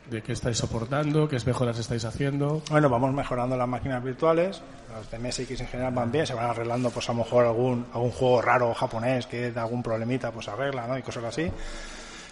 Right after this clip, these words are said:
Speaker 2: Luego se van mejorando las máquinas virtuales que, que, pues, la gente también va diciendo que, que parece que tiene usabilidad, ¿no? Intentamos ir un poco siguiendo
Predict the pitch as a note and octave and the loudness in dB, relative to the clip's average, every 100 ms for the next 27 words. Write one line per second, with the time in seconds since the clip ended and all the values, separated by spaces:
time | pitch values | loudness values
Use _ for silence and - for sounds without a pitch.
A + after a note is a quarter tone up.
0 | - B2+ B2+ A#2+ C3 C3 C3 C3 B2+ B2+ | 2 4 4 4 4 4 4 4 4 4
1 | B2 C3 A#2+ B2 C3+ B2+ G2+ B2+ B2 B2 | 4 2 2 2 4 2 0 0 0 0
2 | B2 B2+ B2+ - A#2+ A#2+ A#2 A#2+ A#2 B2+ | -2 -6 -8 -10 -6 -6 -6 -6 -6 0
3 | A#2 C3 B2 B2+ B2 B2+ B2 A#2+ A#2+ C3 | 2 2 2 4 4 4 4 2 2 0
4 | B2 B2 A#2 A#2 A#2+ A#2+ B2+ A#2 - A2 | 2 2 0 -2 -2 -4 -6 -12 -16 -16
5 | - - - - F#2+ A#2+ A2+ B2 B2+ A2+ | -14 -14 -8 -2 -2 -2 -2 0 0 2
6 | B2 A2+ A2+ D#3 D3 E3+ - - - B2+ | 0 0 0 0 0 -6 -10 -18 -10 -4
7 | C3 A#2+ D3 D3 D#3 C#3+ D3 D#3 D#3+ C#3+ | -2 2 4 4 4 4 4 4 2 4
8 | C#3 D3+ E3 E3+ | 4 6 4 2